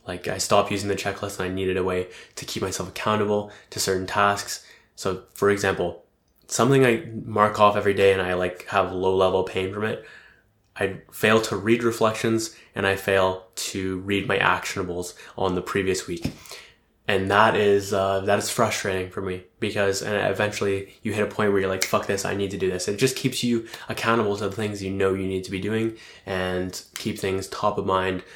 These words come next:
so you actually do them with enough no's. That's the whole point of stuff like this. But it's really pretty. It's not cheap. It costs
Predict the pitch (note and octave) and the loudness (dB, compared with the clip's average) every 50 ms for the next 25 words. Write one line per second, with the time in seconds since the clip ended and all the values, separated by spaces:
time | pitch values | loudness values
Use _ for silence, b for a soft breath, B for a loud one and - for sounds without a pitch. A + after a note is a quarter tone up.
0 | B B B - D3+ D#3 D3 C3+ B2 A#2 A2+ A2+ A2 - - A#2 A2+ G#2+ G2+ G2+ | B B B 2 4 4 6 8 8 6 6 4 2 -4 -4 -4 -4 -4 -4 -6
1 | G#2 A2 A2 A2 G#2+ G#2 F#2 F2+ F2+ F2 B B B B B B B B B - | -4 0 0 0 2 2 0 0 -2 -4 B B B B B B B B B -2
2 | A2+ G2 F#2 G2 G2 F#2+ F#2+ F2+ F2+ F2+ - - - _ _ - F2 F2 E2+ E2+ | -2 -2 0 0 0 0 0 0 -2 -4 -8 -12 -16 _ _ -10 -8 -6 -6 -6
3 | E2+ F2 F2 - - - G2 G2 - - G2 F#2 G2 F#2 F2+ - G2 F#2 F#2 F2+ | -6 -6 -8 -10 -6 -2 -2 -2 -2 -2 -2 -2 -2 -2 -2 -2 -2 -2 -2 -2
4 | F2 - - F2 F2+ F2+ F2+ F#2 F2+ F2 - B B B B B B B - A2+ | -4 -4 -6 -6 -6 -6 -8 -8 -8 -10 -10 B B B B B B B 6 6
5 | G2 - - - - _ _ _ _ _ - _ _ _ _ _ _ _ _ _ | 6 6 0 -12 -18 _ _ _ _ _ -20 _ _ _ _ _ _ _ _ _
6 | - - B2+ B2 A#2+ A#2+ - A#2 A2+ A2+ A2+ A2 A2 - _ _ _ _ - A#2+ | -4 4 6 6 6 6 4 4 4 4 4 2 0 -6 _ _ _ _ -8 -6
7 | A2 G#2+ A2+ A2 A2+ A2+ - - - G#2 G2+ G2+ G2+ - _ _ _ _ - - | 0 6 6 6 6 6 4 0 -2 -2 -4 -4 -6 -10 _ _ _ _ -6 0
8 | A2 G2+ F#2 - - - - | 0 0 0 -2 -8 -12 -16